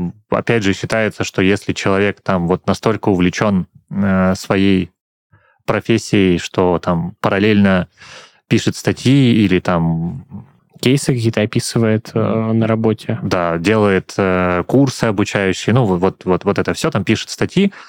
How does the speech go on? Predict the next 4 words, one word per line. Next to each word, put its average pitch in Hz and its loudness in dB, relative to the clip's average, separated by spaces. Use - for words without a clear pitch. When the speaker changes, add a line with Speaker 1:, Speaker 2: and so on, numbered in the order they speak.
Speaker 1:
Да, 110 2
наверное, 135 2
он, 120 2
э, 104 4